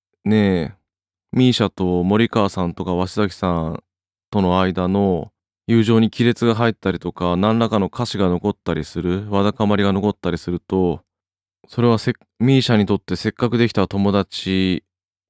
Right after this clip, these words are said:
との間柄に傷が残ってしまうことにもなるから、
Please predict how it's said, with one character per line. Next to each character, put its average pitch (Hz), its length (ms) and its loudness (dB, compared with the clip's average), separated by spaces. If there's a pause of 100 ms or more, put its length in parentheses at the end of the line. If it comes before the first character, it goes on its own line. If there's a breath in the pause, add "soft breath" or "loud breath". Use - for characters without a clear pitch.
(280)
と 113 120 0
の 104 220 4
間 110 260 0
柄 110 300 2
に 113 400 2 (220)
傷 120 240 -6
が 127 100 2
残 123 220 0
っ 104 60 -4
て - 140 -6
し 92 140 -6
ま 82 140 0
う - 140 -10 (380)
こ - 140 -12
と 117 80 2
に 107 80 4
も 95 80 2
な 95 100 2
る 90 80 -2
か 78 140 -8
ら、 85 320 -4